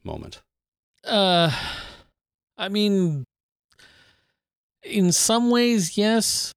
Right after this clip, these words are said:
Speaker 2: but it still doesn't change this situation.
Speaker 1: I hear ya. Yeah.
Speaker 2: So it kinda, it maybe even proves my point that
Speaker 1: Right.
Speaker 2: she's a capable leader and a, a capable fighter who's able to,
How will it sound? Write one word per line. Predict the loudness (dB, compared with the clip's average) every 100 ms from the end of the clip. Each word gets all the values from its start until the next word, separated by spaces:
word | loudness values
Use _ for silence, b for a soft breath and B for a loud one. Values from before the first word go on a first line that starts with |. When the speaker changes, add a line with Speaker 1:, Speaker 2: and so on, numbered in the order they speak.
| _
Speaker 2:
but | -2 -2 -2
it | -2 -2
still | -2 2 2 2
doesn't | 0 -2 -4
change | -2 -4 -4
this | -6
situation. | -6 -8 -8 -12 -12 -14 -16 -8
Speaker 1:
I | -6
hear | -4 -6
ya. | -8 -10 _ _
Yeah. | -6 -6 -8 _ _ _ _
Speaker 2:
So | -6 -4 -2 -4 B B
it | -8 -4
kinda, | -2 -2 0 -2
it | 0
maybe | 0 2 2
even | 0 0 0
proves | -2 -2 -2 -2
my | -4
point | -2 -6 -6 -14 b b _
that | -4
Speaker 1:
Right. | -2
Speaker 2:
she's | 0 0
a | -2
capable | -2 -2 0 0
leader | 2 2 2 0 -2 b b -8
and | -2 0 0 -2
a, | -4 -2 -2 -2 -4
a | -6
capable | -2 -4 -2 -2
fighter | -2 0 2 4 0 -2 _ _
who's | -4 -2
able | 0 -2
to, | -4